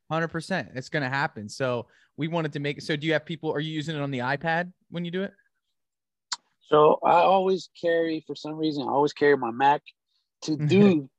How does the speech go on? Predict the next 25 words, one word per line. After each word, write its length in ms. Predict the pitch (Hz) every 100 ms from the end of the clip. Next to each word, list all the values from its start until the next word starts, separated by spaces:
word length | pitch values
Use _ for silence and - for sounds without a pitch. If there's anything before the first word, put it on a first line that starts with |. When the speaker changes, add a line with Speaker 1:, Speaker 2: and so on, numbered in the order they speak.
| _ _ _ 175
Speaker 2:
to 80 | -
Speaker 1:
That's 120 | 190
Speaker 2:
do 140 | 123 240
Speaker 1:
good. 80 | 175
Speaker 2:
it 140 | - _ _ _ _
while 300 | - 147 156
I'm 280 | 160 175 151
doing 300 | 131 165 170
it 140 | 165 -
on, 240 | - 147 -
in 160 | 151 156
my 120 | 139
truck. 320 | - 160 170 - _ _
And 120 | 131
then 160 | 131 151
I 80 | 147
take 220 | 170 143
my 160 | 135 -
i-, 260 | 131 135 -
my 380 | 127 120 143 139
iPad 260 | 151 123
with 300 | 120 151 156
me 240 | 123 117 101 _ _ _ _ _ _
and 340 | 143 147 139 127
have 340 | 139 135 120